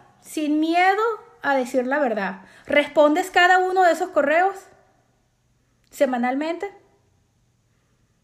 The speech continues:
Muy mal, muy mal, Esther, y te voy a decir por qué. Porque es un co-, es un esfuerzo que, aunque sea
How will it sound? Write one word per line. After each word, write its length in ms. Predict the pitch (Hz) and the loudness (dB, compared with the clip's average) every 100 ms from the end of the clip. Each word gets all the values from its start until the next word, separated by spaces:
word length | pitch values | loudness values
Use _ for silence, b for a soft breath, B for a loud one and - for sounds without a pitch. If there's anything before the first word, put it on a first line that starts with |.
| _ _ _ _ _ | _ _ _ _ _
Muy 200 | 240 254 | 0 2
mal, 320 | 226 185 196 - _ 277 | 0 -4 -10 -20 _ -6
muy 100 | 339 | -2
mal, 220 | 330 311 | -2 -2
Esther, 220 | 311 302 | -6 -6
y 40 | |
te 80 | 294 | -4
voy 140 | 262 269 | -2 -2
a 40 | |
decir 200 | 285 262 | -4 -4
por 160 | 277 269 | -4 -4
qué. 200 | 254 254 B B | -6 -8 B B
Porque 520 | 311 302 311 294 - - | 0 0 2 -2 -2 -4
es 320 | 330 311 311 | 2 2 0
un 240 | - 349 339 | -2 -2 0
co-, 200 | 359 294 | 0 0
es 200 | 254 330 | -2 0
un 120 | 359 | 0
esfuerzo 640 | 381 381 403 277 247 311 | 2 4 4 4 0 -2
que, 80 | 311 | 2
aunque 300 | 285 269 277 | 0 0 -4
sea 240 | 262 339 | 0 0